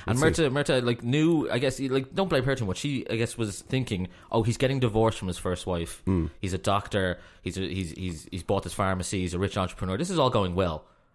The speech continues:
Speaker 1: I like this guy. I'm gonna, we have a child with him. We're go-, we were married." So, like, Myrta's not.
Speaker 2: She's all right.
Speaker 1: It's understandable
Speaker 2: Yeah.
Speaker 1: how she's getting sucked in at this point, and I'm sure she's not seeing any of the murders.
Speaker 2: And he's, like, loaded, like.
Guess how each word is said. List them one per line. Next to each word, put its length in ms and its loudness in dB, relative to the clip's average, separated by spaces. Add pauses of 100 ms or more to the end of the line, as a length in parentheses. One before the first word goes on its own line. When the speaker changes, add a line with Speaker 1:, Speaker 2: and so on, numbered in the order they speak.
Speaker 1:
I 100 2
like 220 2
this 160 -2
guy. 320 -2 (240)
I'm 100 -2
gonna, 200 -2
we 100 -2
have 140 -2
a 40 -6
child 280 2
with 100 -4
him. 220 -2 (240)
We're 80 -4
go-, 160 0
we 140 -4
were 100 2
married." 420 0 (320)
So, 140 -4
like, 140 0
Myrta's 300 -2
not. 180 2 (400)
Speaker 2:
She's 140 0
all 160 4
right. 240 2
Speaker 1:
It's 160 2
understandable 480 4
Speaker 2:
Yeah. 60 8
Speaker 1:
how 60 6
she's 140 -2
getting 180 0
sucked 200 -2
in 80 2
at 60 0
this 100 -6
point, 180 2
and 80 2
I'm 60 0
sure 140 2
she's 180 0
not 140 0
seeing 160 0
any 80 2
of 80 0
the 40 -2
murders. 540 -2 (220)
Speaker 2:
And 100 8
he's, 160 8
like, 180 4
loaded, 540 4 (100)
like. 80 -14